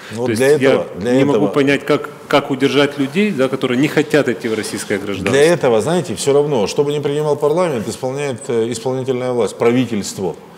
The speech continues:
Speaker 1: Э, для этого, я вам говорю, что ключевая позиция, нужен человек высокого статуса, уровня вице-премьера, который будет исполнять.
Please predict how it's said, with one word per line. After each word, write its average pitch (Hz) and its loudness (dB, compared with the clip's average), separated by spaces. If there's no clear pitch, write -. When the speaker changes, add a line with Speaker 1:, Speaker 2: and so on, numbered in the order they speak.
Speaker 1:
Э, 107 2
для 120 4
этого, 147 4
я 110 4
вам 135 -2
говорю, 127 2
что - -6
ключевая 131 2
позиция, 120 -2
нужен 127 0
человек 139 2
высокого 107 -2
статуса, 131 -2
уровня 113 0
вице-премьера, 104 -4
который 120 -2
будет 123 -2
исполнять. 123 -2